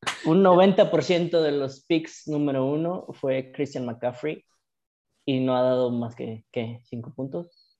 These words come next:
¿Diez puntos? No sé, en una semana, yo creo. La que jugó. O sea, mal.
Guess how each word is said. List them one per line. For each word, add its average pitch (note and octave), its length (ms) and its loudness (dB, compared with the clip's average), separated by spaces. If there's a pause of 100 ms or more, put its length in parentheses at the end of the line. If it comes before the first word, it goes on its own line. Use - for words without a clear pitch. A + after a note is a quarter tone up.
¿Diez C3+ 180 -8
puntos? - 440 -16
No C3+ 120 -10
sé, - 280 -16
en A#2+ 240 -6
una B2 180 -6
semana, C3 360 -10
yo C3 140 -14
creo. C#3+ 220 -14 (1040)
La B2 180 0
que B2 80 -8
jugó. B2+ 500 -6 (880)
O F#2+ 120 -14
sea, A2+ 760 0 (800)
mal. A#2 440 -2